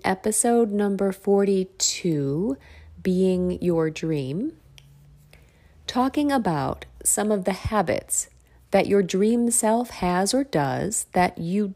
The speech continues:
don't have or don't do now. It is time to change that. It's time to start in on those good habits that will allow you to succeed.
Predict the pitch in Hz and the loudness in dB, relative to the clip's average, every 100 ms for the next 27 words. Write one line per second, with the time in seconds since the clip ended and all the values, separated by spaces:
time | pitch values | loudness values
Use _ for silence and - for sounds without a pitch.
0 | _ 294 302 349 - - 165 156 151 147 | _ 0 2 2 -2 -6 -2 -2 -2 -4
1 | 147 185 185 165 220 226 - 170 160 156 | -2 -2 -2 0 0 2 -2 -4 0 0
2 | 156 160 - _ _ - 233 190 - - | 0 -4 -10 _ _ -4 0 0 -2 -6
3 | 175 _ _ _ _ _ _ _ _ _ | -12 _ _ _ _ _ _ _ _ _
4 | _ _ _ _ _ _ _ _ _ - | _ _ _ _ _ _ _ _ _ 0
5 | 208 180 160 - 185 180 185 196 220 233 | 4 4 2 -4 -2 0 0 -2 -6 -10
6 | _ _ _ _ _ _ - 190 - 175 | _ _ _ _ _ _ -6 -4 0 0
7 | 151 147 - 147 151 - - _ - _ | 2 0 0 -2 -4 -10 -20 _ -20 _
8 | _ _ _ _ _ - 196 180 - - | _ _ _ _ _ 0 2 2 -2 -6
9 | - 311 214 165 151 170 - - - 226 | -2 2 4 2 0 -4 -10 -20 -4 0
10 | 220 220 196 196 - 226 247 254 247 196 | 2 2 2 2 2 2 4 2 4 4
11 | 190 190 - - 214 214 185 151 156 - | 4 2 0 0 0 0 -6 -4 -4 -4
12 | - - - 190 - 165 202 220 240 247 | -2 -4 0 2 2 4 4 4 4 2
13 | 240 233 247 254 247 190 180 156 160 - | 2 2 0 2 2 4 2 2 -4 -2
14 | 190 180 - 190 - 156 151 - | -2 0 -2 -4 -4 -2 -2 -4